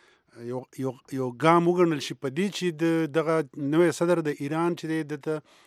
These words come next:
دی د اصلاحاتو په نوم راغلی دی او د ده په الیکشن کې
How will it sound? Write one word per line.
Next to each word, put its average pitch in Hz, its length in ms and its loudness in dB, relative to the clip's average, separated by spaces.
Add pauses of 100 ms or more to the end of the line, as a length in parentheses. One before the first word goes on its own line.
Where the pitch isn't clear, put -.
(200)
دی 160 140 0
د 147 140 -2
اصلاحاتو 139 540 -2
په 131 100 -6
نوم 143 160 -4
راغلی 156 400 -2
دی 156 80 -4 (600)
او 139 40 0 (460)
د 131 160 -4
ده 165 100 0 (220)
په - 20 0 (140)
الیکشن 160 420 -6
کې 143 760 -8